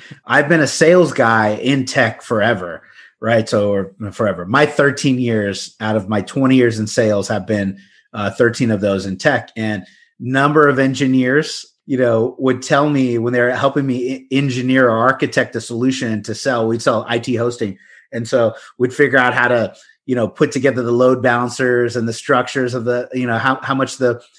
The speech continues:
you know, bandwidth needed to go through, which pipes and how to, you know, architect the solution. And they would say, "Well, we, we needed more information."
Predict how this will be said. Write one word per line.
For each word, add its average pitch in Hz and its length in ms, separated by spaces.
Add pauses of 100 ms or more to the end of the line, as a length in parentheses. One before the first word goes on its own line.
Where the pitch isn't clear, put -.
(200)
you 131 100
know, 123 100
bandwidth 131 540
needed 131 300
to 139 60
go 120 200
through, 143 540 (340)
which 147 280
pipes 156 380
and 131 120
how 147 100
to, 139 240
you 156 80
know, 135 100
architect 139 480
the 127 80
solution. 143 540 (240)
And 143 120
they 151 80
would 151 100
say, 151 120
"Well, 151 240
we, 160 120
we 170 100
needed 208 240
more 175 180
information." 143 680